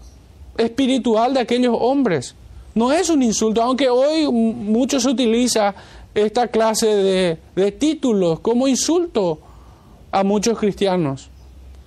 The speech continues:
llamándolos sepulcros blanqueados o cosas así, hermanos, pero no es un insulto, es la descripción del estado de sus almas.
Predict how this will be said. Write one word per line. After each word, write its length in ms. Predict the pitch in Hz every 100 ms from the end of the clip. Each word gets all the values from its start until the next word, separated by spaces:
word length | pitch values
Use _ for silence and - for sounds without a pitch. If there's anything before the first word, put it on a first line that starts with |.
| - -
llamándolos 1000 | 190 202 214 247 240 214 202 190 - - -
sepulcros 580 | 185 - 240 233 226
blanqueados 600 | 202 208 202 208 269 277
o 120 | 240 226
cosas 260 | 262 247
así, 160 | 214 285
hermanos, 300 | 262 262 226
pero 220 | 254 233 233 -
no 140 | 208 240
es 100 | 285
un 120 | 302
insulto, 520 | 254 - 254 262 196
es 80 | 190
la 160 | 220 226
descripción 960 | 226 226 233 202 - - 214 320 277
del 180 | 220 220
estado 360 | 185 202 202 208
de 100 | 196
sus 140 | 190
almas. 540 | 185 226 247 82 -